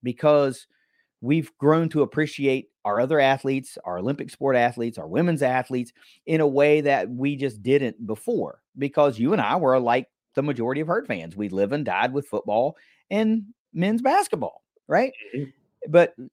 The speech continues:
Speaker 1: when you latch on to teams like softball, when you latch on to teams like,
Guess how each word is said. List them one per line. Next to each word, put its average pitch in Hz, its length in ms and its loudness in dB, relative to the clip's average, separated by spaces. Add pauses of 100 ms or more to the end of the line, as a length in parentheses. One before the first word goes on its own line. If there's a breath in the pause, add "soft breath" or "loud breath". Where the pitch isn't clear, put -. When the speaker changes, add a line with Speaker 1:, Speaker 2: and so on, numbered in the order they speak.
(140)
Speaker 1:
when 170 400 -2
you 160 160 0
latch 160 320 2
on 170 160 0
to 151 60 -2
teams 143 260 -4
like 95 160 -8
softball, 196 480 0
when 120 140 0
you 104 100 -2
latch 135 300 -4
on 151 180 -2
to 117 60 -6
teams 139 440 -6
like, 98 380 -4